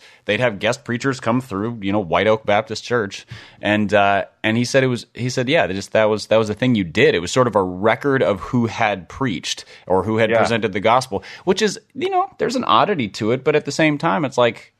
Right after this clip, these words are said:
Speaker 1: it,
Speaker 2: Yeah.
Speaker 1: if it's a cultural thing and nobody's thinking about it, you know, kinda
Speaker 2: Right.
Speaker 1: whatever.
Speaker 2: Right.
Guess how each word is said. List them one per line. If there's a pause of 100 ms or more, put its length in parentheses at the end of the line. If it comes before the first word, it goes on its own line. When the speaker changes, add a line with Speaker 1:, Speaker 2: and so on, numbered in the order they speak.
Speaker 1:
it,
Speaker 2:
Yeah.
Speaker 1:
if
it's
a
cultural
thing
and
nobody's
thinking
about
it, (140)
you
know,
kinda
Speaker 2:
Right.
Speaker 1:
whatever. (600)
Speaker 2:
Right.